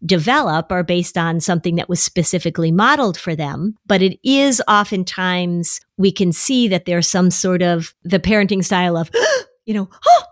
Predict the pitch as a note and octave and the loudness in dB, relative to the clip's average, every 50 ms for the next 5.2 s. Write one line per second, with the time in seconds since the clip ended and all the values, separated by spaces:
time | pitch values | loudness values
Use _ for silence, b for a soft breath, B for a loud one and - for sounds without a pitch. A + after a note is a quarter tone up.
0 | _ - E4+ D4+ F#4 D#4+ - - B4 D#5 C#5 - - F4+ F#4 - G4 F4 C#4 - | _ 0 2 2 2 -2 0 4 4 4 4 4 2 0 0 2 0 -2 0 2
1 | F#4 G#4 F4+ C4 C#4+ D#4+ C#4+ - - G3+ G3 - G#3+ G#3+ F#3 G#3+ B3+ A3 - - | 2 2 4 4 2 -2 -2 0 0 -2 0 2 0 0 2 2 2 0 0 -2
2 | - G3 G3 G3 A#3 A#3+ G#3+ - - - B3 A#3+ A3+ A3 F#3+ F#3 F3+ F3 E3 F3 | -2 -2 -2 0 0 -2 -4 -4 -4 -2 0 0 2 2 2 0 0 -2 -2 0
3 | F3 F3 F3 - - F3 E3 - - - F#3 E3+ D#3+ D3+ - F3 E3+ E3 D#3+ D#3+ | 0 0 0 0 -2 -4 -4 -4 -4 -6 -4 -4 -4 -4 -4 -4 -2 0 0 -2
4 | D#3+ D#3 - - F3+ E3+ - - - F3+ D#3+ D#3+ - - D3+ D#3 D#3 D3+ D3 D3 | -2 -4 -4 -8 -8 -8 -6 -4 -2 0 0 -2 -2 -2 -2 -2 -2 -2 -2 -6
5 | - - - | -6 -10 -20